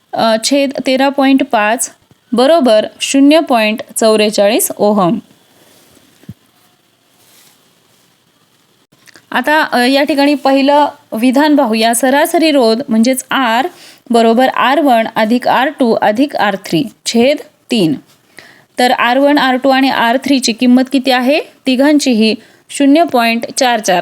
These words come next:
म्हणजे शून्य पॉइंट चौवेचाळीस अधिक शून्य पॉइंट चौवेचाळीस अधिक शून्य पॉइंट चौवेचाळीस छेद तीन. तर यांची बेरीज, अ, एक पॉइंट तीन दोन छेद तीन अशी येईल आणि यांचा भागाकार शून्य पॉइंट चौवेचाळीस. म्हणून सरासरी रोध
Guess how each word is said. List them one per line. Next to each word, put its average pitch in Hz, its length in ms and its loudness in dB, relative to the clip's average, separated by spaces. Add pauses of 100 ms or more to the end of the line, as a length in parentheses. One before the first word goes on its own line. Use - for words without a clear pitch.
(180)
म्हणजे 233 160 0
शून्य 262 300 0
पॉइंट 262 300 0
चौवेचाळीस 240 680 -2 (540)
अधिक 254 360 0 (120)
शून्य 247 240 0
पॉइंट 233 280 0
चौवेचाळीस 262 760 0
अधिक 214 240 -2
शून्य 202 240 -2
पॉइंट 220 320 -2
चौवेचाळीस 180 720 -2 (880)
छेद 277 320 0 (240)
तीन. 185 220 0 (640)
तर 233 80 0
यांची 233 300 0
बेरीज, 233 560 -2 (280)
अ, 220 340 0
एक 285 280 -2
पॉइंट 269 380 0 (360)
तीन 269 220 2 (140)
दोन 226 380 2 (220)
छेद 254 340 -2 (200)
तीन 247 280 2 (120)
अशी 214 240 0
येईल 208 120 0
आणि 202 160 -2
यांचा 202 220 -2
भागाकार 208 500 2
शून्य 196 260 -4
पॉइंट 269 300 -2
चौवेचाळीस. 190 580 -2
म्हणून 202 240 -2
सरासरी 233 540 0
रोध 214 280 0